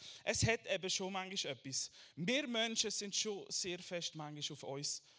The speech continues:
fokussiert. Und, ähm, einige Leute, gerade in der Weihnachtszeit,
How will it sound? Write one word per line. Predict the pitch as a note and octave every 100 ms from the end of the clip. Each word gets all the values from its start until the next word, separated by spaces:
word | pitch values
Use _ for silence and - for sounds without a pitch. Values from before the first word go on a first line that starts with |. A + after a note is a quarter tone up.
| - -
fokussiert. | - D3 C3+ - C#3+ - F3+ B2+ C3+ -
Und, | D3+ D3
ähm, | D3 C#3+ C#3 B2+
einige | D#3 G#3 F#3
Leute, | E3+ F3
gerade | - F3 F3
in |
der | E3
Weihnachtszeit, | E3+ F#3 E3+ - D#3+